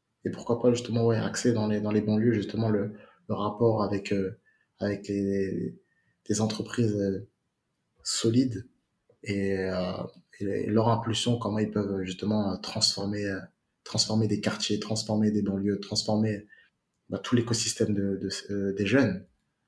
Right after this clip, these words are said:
Hein, parce qu'elles, elles ont, euh, ces entreprises, elles ont un pouvoir, euh, incroyable.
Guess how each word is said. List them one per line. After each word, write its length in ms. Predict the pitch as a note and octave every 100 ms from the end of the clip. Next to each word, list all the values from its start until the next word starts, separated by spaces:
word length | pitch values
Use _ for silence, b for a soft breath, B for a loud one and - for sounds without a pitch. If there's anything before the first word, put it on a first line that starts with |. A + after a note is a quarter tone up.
| _ -
Hein, 160 | G2
parce 160 | F2+ -
qu'elles, 260 | G#2 G2 -
elles 180 | G2+ G2+
ont, 240 | G2+ F#2+
euh, 100 | F#2 -
ces 220 | - -
entreprises, 340 | G2+ - - A2
elles 140 | F#2+
ont 100 | G2
un 60 | F#2
pouvoir, 420 | - G#2 A2 G#2
euh, 160 | F#2 F#2 - _ _ _ - -
incroyable. 580 | G#2 - F#2+ A#2+ G#2